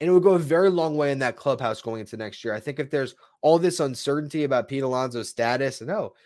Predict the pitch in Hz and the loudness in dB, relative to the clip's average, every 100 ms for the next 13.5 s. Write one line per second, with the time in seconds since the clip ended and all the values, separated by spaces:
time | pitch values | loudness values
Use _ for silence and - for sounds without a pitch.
0 | _ - 135 147 160 135 160 160 151 147 | _ -6 -4 0 0 0 2 2 0 -4
1 | 143 180 143 110 104 147 - 151 117 135 | -2 0 -2 -4 -6 -10 -8 -8 -6 -6
2 | 143 143 113 120 120 - 170 165 _ _ | -4 -6 -4 -2 -2 -2 -4 -4 _ _
3 | _ - - 143 190 165 139 127 123 113 | _ -6 -4 2 2 2 0 0 0 -2
4 | 110 _ _ _ _ _ 131 127 117 110 | -6 _ _ _ _ _ -2 0 0 -4
5 | 123 127 120 117 113 - 104 92 90 - | -4 -4 -4 -8 -10 -8 -10 -8 -12 -14
6 | _ _ _ _ 165 226 226 185 156 151 | _ _ _ _ 0 2 4 4 4 4
7 | 147 147 151 147 - _ - 185 202 208 | 2 2 0 -4 -16 _ -2 0 2 0
8 | 175 185 175 170 165 165 160 143 139 135 | 0 0 0 0 2 2 0 0 -2 -2
9 | 131 104 85 - _ _ _ - 127 113 | -2 -2 -6 -14 _ _ _ -2 0 0
10 | 107 _ _ _ _ _ _ _ - - | -4 _ _ _ _ _ _ _ -20 -10
11 | - 156 175 - 165 156 156 160 160 156 | -2 2 2 2 2 4 4 4 4 2
12 | 147 143 143 - 110 113 131 127 123 123 | 2 0 -2 -4 -8 -6 -6 -2 -2 -2
13 | 127 113 110 107 | -4 -6 -8 -10